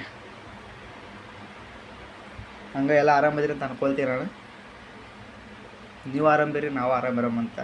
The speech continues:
ಮೊದಲೇ ಸಾರಿ ಹಳ್ಳಿ ಹುಡುಗ, ಆ, ಹುಬ್ಳಿ ಕಡೆ ಹೊಂಟಾನ್ರಿ. ನೋಡೋಣ ಏನಾಗುತ್ತೆ, ಏನೋ ಪರಿಸ್ಥಿತಿ ಅಂತಂದ್ರೆ. <laughs>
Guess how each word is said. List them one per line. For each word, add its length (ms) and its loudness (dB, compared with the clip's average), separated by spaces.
ಮೊದಲೇ 280 4
ಸಾರಿ 320 0
ಹಳ್ಳಿ 220 4
ಹುಡುಗ, 240 4
ಆ, 260 -6
ಹುಬ್ಳಿ 240 0
ಕಡೆ 160 2
ಹೊಂಟಾನ್ರಿ. 480 0
ನೋಡೋಣ 500 0
ಏನಾಗುತ್ತೆ, 540 2
ಏನೋ 160 0
ಪರಿಸ್ಥಿತಿ 460 -4
ಅಂತಂದ್ರೆ. 460 2
<laughs> 140 0